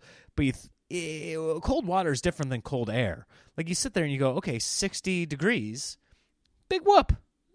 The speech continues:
big whoop." That's like a cool summer day or, like, you know, fall or, like, even a warm spring day. You think, "That's just light jacket material. I'm gonna be fine out in sixty degrees." Sixty degrees? Give me a break. That's not even chilly.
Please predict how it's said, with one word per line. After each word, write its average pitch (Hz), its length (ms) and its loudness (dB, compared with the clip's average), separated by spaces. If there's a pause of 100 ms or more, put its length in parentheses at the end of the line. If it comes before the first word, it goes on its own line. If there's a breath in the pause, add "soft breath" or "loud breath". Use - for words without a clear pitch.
(120)
big 320 160 -4
whoop." 330 220 4
That's 185 200 -2
like 208 140 0
a 208 100 0 (120)
cool 233 320 2
summer 208 400 4
day 202 320 4
or, 165 140 4
like, 156 320 0
you 185 80 -2
know, 160 160 4
fall 165 720 4
or, 120 160 2 (240 loud breath)
like, 151 180 -4
even 165 200 0
a 135 80 4
warm 151 400 4
spring 180 420 0
day. 127 120 0
You 117 120 0
think, 139 240 -2
"That's 202 320 -6
just - 240 -6
light 143 400 -4
jacket 123 520 -2
material. 117 680 0 (360 loud breath)
I'm 311 80 -8
gonna 330 120 -4
be 131 80 -4
fine 107 720 -2
out 117 220 0
in 110 60 -10
sixty - 540 -2
degrees." 131 320 -4
Sixty 339 440 -2
degrees? 320 500 0
Give 339 140 -2
me 339 100 -2
a 330 60 -4
break. 294 380 4
That's 220 200 -2
not 233 120 2
even 220 160 -4
chilly. 208 480 2